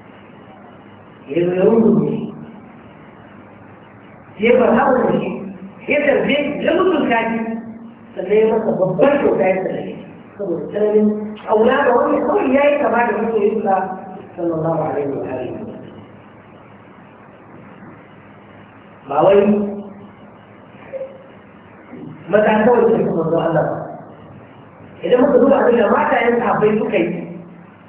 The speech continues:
su ba za mu rike ba a bar su baya ba, wajen kula da dawa, da girmamawa da mutuntawa, da kaula ga manzo Allah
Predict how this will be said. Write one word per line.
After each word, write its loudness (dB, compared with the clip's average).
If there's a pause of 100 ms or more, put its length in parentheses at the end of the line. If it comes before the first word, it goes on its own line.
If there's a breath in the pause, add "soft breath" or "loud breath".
(440)
su -4
ba 6
za 2
mu 2
rike 2
ba 2
a 0
bar 2
su -4
baya 2
ba, 2 (1300)
wajen 2
kula 2
da 2 (120)
dawa, 2
da -4
girmamawa 0
da 0
mutuntawa, -2
da -2
kaula 4
ga 0
manzo -2
Allah 0